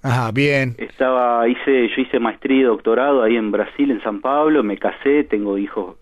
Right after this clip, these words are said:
Speaker 2: cas-, este, brasileros y
Speaker 1: <laughs>
Speaker 2: todo. Y bueno, y cuando se presentó la posibilidad del llamado a docente, este, bueno, me hice la mudanza de mi casa a
Speaker 1: Sí.
Speaker 2: San Pablo Rivera.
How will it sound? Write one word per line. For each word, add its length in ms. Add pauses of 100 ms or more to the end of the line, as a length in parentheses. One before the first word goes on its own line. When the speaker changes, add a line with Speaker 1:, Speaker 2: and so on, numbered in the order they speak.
(100)
Speaker 2:
cas-, 180 (140)
este, 320
brasileros 680
y 40
Speaker 1:
<laughs> 80
Speaker 2:
todo. 340 (540)
Y 420
bueno, 360
y 360
cuando 340
se 80
presentó 420
la 120
posibilidad 540
del 240 (100)
llamado 380
a 40
docente, 720 (500)
este, 320
bueno, 280
me 160
hice 380
la 120
mudanza 500
de 80
mi 120
casa 300
a 40
Speaker 1:
Sí. 80
Speaker 2:
San 120
Pablo 240
Rivera. 380